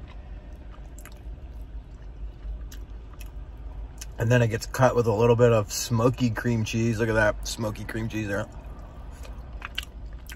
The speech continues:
Mm. This is incredible, guys. This is, this is real. I'm gonna have to start making these at home when I smoke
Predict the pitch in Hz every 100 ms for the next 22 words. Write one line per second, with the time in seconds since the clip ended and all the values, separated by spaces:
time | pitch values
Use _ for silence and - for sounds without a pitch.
0 | - - - - 123 127 123 117 98 87
1 | - - - - - - - - - -
2 | - - - - - - - - - -
3 | - - 120 143 123 120 107 120 117 107
4 | 101 123 123 117 110 - - 143 147 123
5 | 117 127 139 139 127 117 - 123 110 107
6 | 107 107 107 98 92 95 101 101 92 95
7 | - 107 95